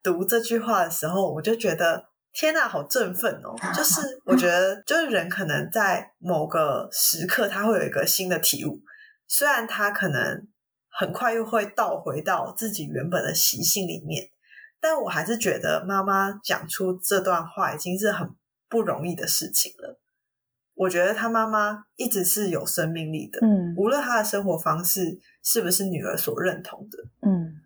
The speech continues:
Speaker 1: 其实我还蛮喜欢她妈妈的那种生命力的展现，
Speaker 2: 嗯。
Speaker 1: 就像我也很欣赏我奶奶对于生命的一些期盼。
Speaker 2: 嗯。
Speaker 1: 虽然那些期盼不见得能够真的达成，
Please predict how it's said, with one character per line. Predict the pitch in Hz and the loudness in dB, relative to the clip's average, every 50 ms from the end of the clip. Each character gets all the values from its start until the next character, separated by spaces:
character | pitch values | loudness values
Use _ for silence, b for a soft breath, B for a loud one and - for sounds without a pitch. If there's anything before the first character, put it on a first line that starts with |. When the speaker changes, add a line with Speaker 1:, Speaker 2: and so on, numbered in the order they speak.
| _ - | _ -4
Speaker 1:
其 | 170 - 208 220 | -2 0 2 4
实 | 269 285 | 2 4
我 | 240 180 | 2 2
还 | 170 156 | 2 0
蛮 | 160 165 170 180 | 0 0 -2 0
喜 | - 180 | 0 0
欢 | - 165 | 0 0
她 | 180 185 | 2 2
妈 | 180 175 | 2 2
妈 | 170 170 170 156 | 2 2 0 0
的 | - | 0
那 | 170 170 165 | -2 -2 -2
种 | 160 - - - - - | -2 -4 -4 -6 -8 -6
生 | - - - 175 165 175 | -4 -2 -2 -2 -2 -2
命 | 175 165 165 160 | -6 -6 -4 -2
力 | 151 - | -2 -2
的 | - - | -2 -2
展 | - - - - - | -2 -4 -4 -4 -6
现， | - - - 214 - _ - | -6 -6 -6 -6 -8 _ 2
Speaker 2:
嗯。 | 208 | 4
Speaker 1:
就 | 226 | 6
像 | - - 254 226 196 175 | 6 6 4 4 2 2
我 | 165 170 175 | 2 2 4
也 | 180 180 180 | 4 2 0
很 | 175 180 175 - | 0 -4 -2 -2
欣 | - - 165 165 180 180 | -2 0 0 -2 -4 -2
赏 | - 175 - - B B B B B B | -2 -4 -4 -4 B B B B B B
我 | 170 170 175 | -4 -2 0
奶 | 170 156 143 | 0 0 0
奶 | 131 113 95 - - - - - _ _ _ _ _ | 0 0 -2 -2 -2 -6 -12 -16 _ _ _ _ _
对 | - 196 185 170 160 | 0 0 0 2 0
于 | 156 156 151 160 | -4 -4 -2 -2
生 | - - 185 170 175 | 0 0 0 0 0
命 | 180 180 160 160 | 0 -2 -2 -2
的 | - - 156 | -2 -2 -2
一 | 170 | -2
些 | 175 - - 170 165 160 156 - - 180 - - | -2 -2 -2 0 0 0 0 0 -2 -6 -8 -8
期 | - - - - 277 220 160 - - | -4 -2 0 0 0 -2 -6 -6 -4
盼。 | - - 196 - - - _ _ _ _ - | -2 -2 -2 -2 -4 -14 _ _ _ _ 2
Speaker 2:
嗯。 | 226 208 196 175 165 156 156 | 2 4 4 4 0 -2 -2
Speaker 1:
虽 | - - 285 | 0 2 2
然 | 262 240 220 220 | 2 2 0 -4
那 | 240 240 | -6 -2
些 | 240 233 214 | -2 -2 0
期 | 214 - - - 208 185 | 2 2 2 2 0 -2
盼 | 185 - 220 208 175 - - | 0 0 0 0 0 -2 -6
不 | 160 156 | -10 -4
见 | 160 202 190 170 | -2 0 0 0
得 | 156 - - - 147 - | 0 0 0 0 0 -2
能 | 156 156 165 | -2 -2 0
够 | - 190 185 180 | 0 0 0 0
真 | 180 175 175 | 0 0 0
的 | 180 156 | 0 -2
达 | - - - - - - | 0 -2 -2 -2 -2 0
成， | - - - - - - | 0 0 -2 -2 -6 -10